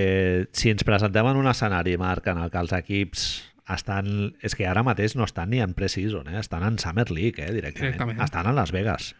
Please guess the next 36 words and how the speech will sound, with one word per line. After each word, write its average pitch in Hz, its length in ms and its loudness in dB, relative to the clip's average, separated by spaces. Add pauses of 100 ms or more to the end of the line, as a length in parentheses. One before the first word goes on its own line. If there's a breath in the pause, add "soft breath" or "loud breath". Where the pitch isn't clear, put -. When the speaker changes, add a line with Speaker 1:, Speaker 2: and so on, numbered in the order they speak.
(120 soft breath)
Speaker 2:
Sí, 160 160 0
sí, 139 140 0
bueno, 170 320 0
Speaker 1:
Directament. 87 640 -2
Speaker 2:
però 143 100 4
Speaker 1:
Això 127 140 2
Speaker 2:
hem 160 100 2
tingut 196 160 0
lesions, 160 800 -2
Speaker 1:
Sí. - 160 -14 (160)
Speaker 2:
Klay 123 240 -4
Thompson 139 640 -2
Speaker 1:
Sí, 131 80 0
Speaker 2:
està - 160 2
Speaker 1:
sí. 82 80 -2
Speaker 2:
fora 147 180 2
per 196 140 -2
anar 160 240 0
Speaker 1:
Clar, 131 380 -4
Speaker 2:
més 123 100 0
Speaker 1:
clar. 120 80 2
Speaker 2:
a 123 80 -2
pressa, - 320 -4
tio. 127 100 -8
Speaker 1:
Sí, 110 140 -2
sí, - 220 -6
bueno, 92 200 -2
i 113 60 -2
lo 80 100 -2
de 73 140 -4
Marquès - 320 -6
Cris - 240 -4
potser - 320 -2
també 78 240 -4
està 80 160 -6
relacionat 78 420 -6